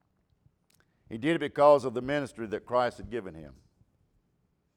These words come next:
So we have this ministry. What's the ministry? It's your ministry. Your ministry.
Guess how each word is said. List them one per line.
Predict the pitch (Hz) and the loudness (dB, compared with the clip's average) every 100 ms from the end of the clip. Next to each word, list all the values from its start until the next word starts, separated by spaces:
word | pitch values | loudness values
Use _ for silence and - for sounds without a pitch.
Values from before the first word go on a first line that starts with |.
| _ _ _ _ _ _ _ _ _ _ - - | _ _ _ _ _ _ _ _ _ _ -20 4
So | 190 202 | 8 10
we | 190 | 10
have | 202 269 277 | 10 10 8
this | 262 185 | 2 -2
ministry. | 185 262 226 180 185 | 2 4 4 4 8
What's | 214 233 | 10 10
the | 208 | 4
ministry? | 226 247 190 165 160 - - _ | 2 2 0 -2 -4 -6 -18 _
It's | - 156 - 123 | -4 -4 -8 -12
your | 123 160 120 | 0 0 0
ministry. | 101 87 78 - - - _ _ _ _ _ _ - _ - _ _ _ _ - | -6 -14 -18 -20 -20 -20 _ _ _ _ _ _ -20 _ -20 _ _ _ _ -6
Your | 131 165 127 | 0 0 -2
ministry. | 107 78 - - | -6 -12 -16 -20